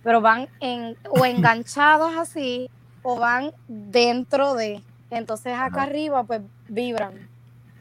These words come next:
Speaker 2: Si tienen el miembro y un cilindro arriba que vibra.
Speaker 1: Exacto, entonces, eh, viene, el chiste es que vienen con control remoto. Hay un, hay uno que viene con control remoto que no lo tengo aquí, no, ese no me ha llegado.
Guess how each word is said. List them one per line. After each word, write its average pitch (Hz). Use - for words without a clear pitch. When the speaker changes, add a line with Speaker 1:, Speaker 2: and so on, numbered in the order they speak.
Speaker 2:
Si 135
tienen 156
el 151
miembro 160
y 139
un 135
cilindro 151
arriba 147
que 117
vibra. 107
Speaker 1:
Exacto, 233
entonces, 233
eh, 269
viene, 269
el 269
chiste 269
es 294
que 330
vienen 311
con 277
control 240
remoto. 247
Hay 226
un, 247
hay 247
uno 254
que 262
viene 269
con 254
control 226
remoto 240
que 240
no 214
lo 214
tengo 233
aquí, 233
no, 202
ese 220
no 220
me 233
ha -
llegado. 208